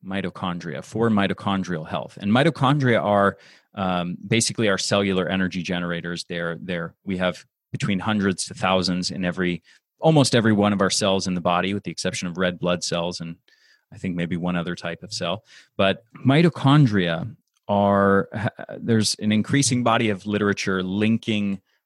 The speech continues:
mitochondrial function, mitochondrial health to many different diseases, and, um, the, the process of aging itself. So there's something called the mitochondrial theory of aging. And the, the quick summary of it is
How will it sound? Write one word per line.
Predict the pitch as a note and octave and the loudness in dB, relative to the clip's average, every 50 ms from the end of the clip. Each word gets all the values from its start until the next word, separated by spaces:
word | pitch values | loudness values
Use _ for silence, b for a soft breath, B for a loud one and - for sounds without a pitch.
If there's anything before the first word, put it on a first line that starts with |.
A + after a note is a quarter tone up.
| _ F#2 | _ -8
mitochondrial | G2+ A#2 A#2 A2+ A2+ - - A#2 A2 A2+ A2+ G2 G#2 G#2 G2 F#2 - | -4 -2 -2 -2 -2 -4 -2 -2 0 0 0 0 0 0 0 0 0
function, | - - F#2+ F#2+ F#2 - - G2 F#2 | -2 -4 -4 -4 -4 -4 -4 -4 -2
mitochondrial | F#2 F#2 F#2+ F#2+ - - G2 F#2+ F2 F2 F2 E2 E2 | -2 0 -2 -2 -2 0 0 0 0 0 -2 -4 -4
health | - - A2 F#2 F2+ F2 - _ b b b b b b _ | -2 0 0 2 0 -2 -4 _ b b b b b b _
to | - - - A2+ G#2+ G#2 G#2 G#2 G2+ G2 F#2+ G2 - _ _ _ _ _ _ | -10 -6 -2 0 0 0 0 0 0 0 -2 -4 -6 _ _ _ _ _ _
many | - A#2 A#2 A#2+ B2+ C3+ C#3+ D#3 D3+ C#3 A#2+ | -4 -2 2 2 4 4 4 2 2 0 0
different | G2+ A#2 A#2 A#2 - A#2 A2 - - | 0 -2 -4 -2 -4 -4 -4 -4 -6
diseases, | F#2+ F#2+ F2 F#2+ F#2 F2+ E2+ E2 F2+ F2 F2 E2 - - _ _ _ _ _ _ - | -8 -6 -4 -4 -4 -4 -4 -4 -6 -6 -6 -6 -10 -14 _ _ _ _ _ _ -6
and, | G#2 G#2 G#2 G#2 G#2 G#2 G2+ G2+ G2+ G2 - - _ _ | -4 -2 0 0 0 0 2 0 0 -2 -4 -12 _ _
um, | G2+ F#2+ F#2+ F#2 F#2+ - - | -4 -4 -4 -4 -4 -6 -4
the, | G#2+ A2+ - - | -2 -2 -2 -2
the | G#2+ G#2 - | -4 -6 -4
process | - - C3 A#2+ B2 - - B2 - - | -2 0 0 0 0 0 -2 -2 -2 -2
of | G#2 - A2 - | -4 -6 -6 -4
aging | A#2 A#2+ B2+ B2 A#2+ A#2 G#2+ G2+ F2+ | -2 0 0 2 2 0 0 0 -2
itself. | - F#2 - - - A#2+ F#2 E2 - | -4 -6 -4 -2 0 0 0 0 -2
So | - - F2 | -6 -6 -6
there's | F#2+ F#2 - | -4 -4 -2
something | G#2+ G#2+ G2+ G#2 | -4 -2 -4 -4
called | - - G2+ F#2 | -2 -2 -2 0
the | F#2 F#2 | 0 0
mitochondrial | F#2 F#2+ F#2 F#2 - - G2+ F#2+ F#2+ F#2 F#2 - F2+ E2+ | 0 0 -2 -2 -4 -4 -2 -2 -2 -2 -2 -2 -2 -2
theory | - - G2+ F#2+ F#2+ F#2 F2+ | -4 -4 -4 -2 -2 0 -2
of | F2 E2+ | -2 -4
aging. | D2 F2+ F#2+ G2 F#2 A2 G2+ G2 F#2 | -4 -4 -4 -2 -2 -2 0 0 0
And | F2 F2 - b b b b b b b b b _ | -2 -4 -6 b b b b b b b b b _
the, | - G2 F2 | -10 -8 -8
the | - - - | -8 -10 -12
quick | - - - D#3 - - | -6 0 0 2 2 2
summary | - C3 B2+ C3 C3+ C3 B2+ B2+ | 2 2 2 4 4 4 4 4
of | A#2+ A#2+ A2+ | 4 2 2
it | A#2+ A2 | 2 0
is | A2 G#2+ G#2+ G#2 G#2 G2+ - - - | 2 2 2 0 0 -2 -4 -4 -6